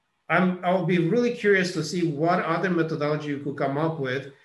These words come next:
so that you could build a network of people from various religious and, and philosophical perspectives and work together and actually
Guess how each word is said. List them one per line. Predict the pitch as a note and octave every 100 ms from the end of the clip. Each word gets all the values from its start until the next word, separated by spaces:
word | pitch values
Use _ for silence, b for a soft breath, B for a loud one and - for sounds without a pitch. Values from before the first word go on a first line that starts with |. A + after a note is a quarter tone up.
| B
so | - F3
that | F3+ F3
you | F3
could | F3 C#3
build | D#3+ G3+ G3
a | E3+
network | E3 F3 D#3+ D#3
of | -
people | F3+ F3 D3
from | D3 C#3
various | C3 D#3+ E3+ D#3+ D#3
religious | D3+ D3+ D#3 E3+
and, | C#3 C#3 D3+
and | C#3 C3+
philosophical | - C#3 C#3+ D3+ D#3 C#3+
perspectives | C3+ C3 - G3 E3+ D3+ D3
and | C#3+
work | D#3+ F3+
together | F3 D3 D#3+ D#3+
and | C#3
actually | D3+ D#3 D#3 D3 C#3+